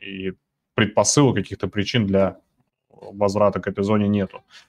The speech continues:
Поэтому сейчас я думаю, что погулять немножко в этом диапазоне, м, приблизительно доллар сорок, доллар семьдесят, да, и потом, а, будет, а, пытаться обновить, ну, последний максимум от,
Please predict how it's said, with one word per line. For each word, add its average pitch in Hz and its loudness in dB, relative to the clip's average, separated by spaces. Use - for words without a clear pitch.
Поэтому 104 0
сейчас 113 -2
я 101 2
думаю, 101 0
что 92 -2
погулять 107 2
немножко 101 -2
в 101 2
этом 98 0
диапазоне, 113 2
м, 101 -2
приблизительно 101 0
доллар 101 2
сорок, 98 0
доллар 101 2
семьдесят, 110 -2
да, 107 2
и 104 -2
потом, 107 -4
а, 92 -4
будет, 104 -4
а, 92 -8
пытаться - -2
обновить, 98 0
ну, 110 -14
последний 113 0
максимум 98 0
от, - -6